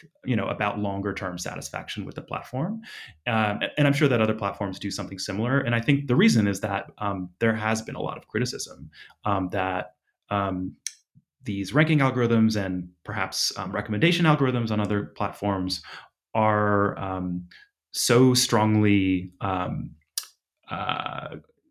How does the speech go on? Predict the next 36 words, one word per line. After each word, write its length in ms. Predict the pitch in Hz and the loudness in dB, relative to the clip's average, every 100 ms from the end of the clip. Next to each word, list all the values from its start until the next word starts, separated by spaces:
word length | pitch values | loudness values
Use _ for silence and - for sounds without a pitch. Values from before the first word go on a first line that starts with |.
| _ - | _ -10
you 60 | 113 | -4
know, 100 | 98 | -4
fine-tuned 840 | - 117 107 - 160 127 98 95 - - - - | 0 0 2 2 6 6 4 -4 -12 -20 -16 -8
to 540 | - 110 101 98 98 | 0 2 4 4 0
people's, 800 | 95 110 110 95 90 90 - - 101 | -2 -4 -2 -2 -2 0 -2 -2 -4
um, 260 | 98 92 90 | -2 -2 -2
short-term 760 | - 123 - 110 104 101 101 - - - | 0 0 2 0 2 2 0 -4 -16 -4
and 460 | 107 98 95 95 - | -2 -2 -2 -4 0
immediate 380 | 104 120 110 113 | 4 4 4 2
satisfaction, 920 | 98 95 - - 160 120 107 98 - _ | -2 -4 -4 -4 0 0 2 0 -6 _
possibly 300 | - 113 110 | -2 0 0
at 80 | 104 | -2
the 60 | 107 | -4
extent, 340 | - 98 101 - | -8 -10 -10 -8
uh, 40 | 110 | -6
at 220 | 107 - | -4 -4
the 80 | 110 | -6
expense 340 | - 107 104 | -6 -6 -6
of 80 | - | -6
longer-term 460 | - 107 - 104 98 | -6 -6 -8 -10 -8
health. 320 | 101 - - - - - - | -8 -10 -16 -20 -20 -16 -4
Um, 440 | 110 107 104 101 - - - - | 0 0 -2 -6 -10 -12 -8 0
and 120 | 135 | 2
so, 520 | 143 131 123 120 - | 4 4 4 2 0
you 100 | - | 2
know, 100 | 139 | 4
what 300 | 117 104 131 | 4 4 4
it 80 | 160 | 4
might 220 | 127 123 | 2 0
look 220 | 110 113 170 | -2 -2 -4
like 180 | 233 | -4
if 180 | 113 113 | -6 -4
we 100 | 113 | 0
were 160 | 110 104 | 0 0
to 580 | - - 104 101 101 101 | -2 0 2 2 0 -2
weight, 540 | 101 107 110 113 - | 0 2 4 2 -6